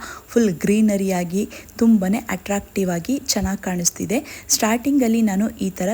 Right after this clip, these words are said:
ಶೋ ಪ್ಲಾಂಟ್ಸ್‌ಗಳ್ನ ಇಟ್ಕೊಂಡಿದ್ದೀನಿ. ಮತ್ತೆ, ಆ, ವೇಸ್ಟ್ ಆಗಿರುವಂತಹ ಟೈರ್ಸ್‌ನು ಕೂಡ ಅದಕ್ಕೆ ಪೇಂಟಿಂಗ್ ಮಾಡಿ ಅದನ್ನು ಕೂಡ ಈ ಥರ ಡಿಸ್‌ಪ್ಲೇಗೆ ಇಟ್ಕೊಂಡಿದ್ದೀನಿ. ತುಂಬಾನೇ ಚೆನ್ನಾಗ್ ಕಾಣಿಸುತ್ತೆ ಮತ್ತೆ ಅಟ್ರಾಕ್ಟಿವ್ ಆಗು ಕೂಡ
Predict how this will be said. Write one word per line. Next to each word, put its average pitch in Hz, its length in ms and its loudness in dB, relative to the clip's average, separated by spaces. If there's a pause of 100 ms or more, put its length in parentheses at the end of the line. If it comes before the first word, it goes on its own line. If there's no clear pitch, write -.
ಶೋ 220 280 0
ಪ್ಲಾಂಟ್ಸ್‌ಗಳ್ನ 185 680 -2 (140)
ಇಟ್ಕೊಂಡಿದ್ದೀನಿ. 180 760 -2 (400)
ಮತ್ತೆ, 214 360 2 (440)
ಆ, 208 60 -2 (600)
ವೇಸ್ಟ್ 214 360 4
ಆಗಿರುವಂತಹ 185 760 0 (240)
ಟೈರ್ಸ್‌ನು 220 520 2
ಕೂಡ 196 280 -2 (220)
ಅದಕ್ಕೆ 196 460 -2 (280)
ಪೇಂಟಿಂಗ್ 220 500 4
ಮಾಡಿ 185 360 -2 (300)
ಅದನ್ನು 220 320 4
ಕೂಡ 214 200 0 (200)
ಈ 190 100 -2
ಥರ 185 280 -4
ಡಿಸ್‌ಪ್ಲೇಗೆ 196 520 -2
ಇಟ್ಕೊಂಡಿದ್ದೀನಿ. 180 640 -2
ತುಂಬಾನೇ 202 460 0
ಚೆನ್ನಾಗ್ 190 380 -2
ಕಾಣಿಸುತ್ತೆ 180 560 -2 (340)
ಮತ್ತೆ 190 200 0
ಅಟ್ರಾಕ್ಟಿವ್ 208 680 -2
ಆಗು 180 300 -2
ಕೂಡ 180 140 0